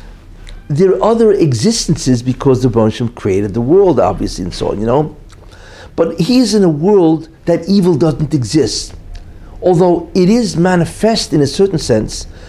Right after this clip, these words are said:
the Nachash, the snake is the spokesman of the Satan, but the Satan does not exist in the same dimension as Adam Harishon, you see. Now,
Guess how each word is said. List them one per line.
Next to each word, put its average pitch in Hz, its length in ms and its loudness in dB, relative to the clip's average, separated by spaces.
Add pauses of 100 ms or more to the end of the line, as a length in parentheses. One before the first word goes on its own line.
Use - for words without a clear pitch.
(140)
the 147 100 2
Nachash, - 600 -2 (400)
the 147 100 0
snake 220 500 0
is 151 160 0
the 151 60 2
spokesman 139 920 -2 (460)
of 127 100 0
the 135 80 4
Satan, 160 640 -2 (360)
but 165 80 -4
the 196 80 2
Satan 262 400 -2
does 165 160 2
not 214 200 2
exist 202 420 -2
in 160 80 -2
the 127 60 0
same 160 360 0
dimension 139 680 0 (200)
as 113 160 0
Adam 131 300 2
Harishon, 165 420 -2 (400)
you 123 80 -2
see. - 260 -4 (460)
Now, - 240 -2